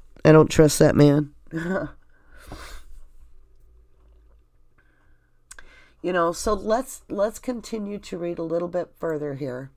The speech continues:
So, the private investigator, Ira B. Robbins, and attorney Mar-, Mary L. Warrer, who have worked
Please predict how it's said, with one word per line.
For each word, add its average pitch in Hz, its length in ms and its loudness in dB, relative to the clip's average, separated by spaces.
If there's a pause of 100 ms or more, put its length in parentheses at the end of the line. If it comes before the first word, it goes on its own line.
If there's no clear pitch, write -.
(2500)
So, 180 840 0 (1040)
the 180 80 -2
private 247 420 -2
investigator, 185 800 -4
Ira 214 540 -2 (160)
B. 202 180 -4
Robbins, 165 600 -4
and 165 140 -2
attorney 170 600 -6 (100)
Mar-, 165 440 -6 (100)
Mary 185 580 -4
L. 175 460 -6 (260)
Warrer, 170 800 -4 (1120)
who 196 180 2
have 170 240 -4
worked 190 300 -2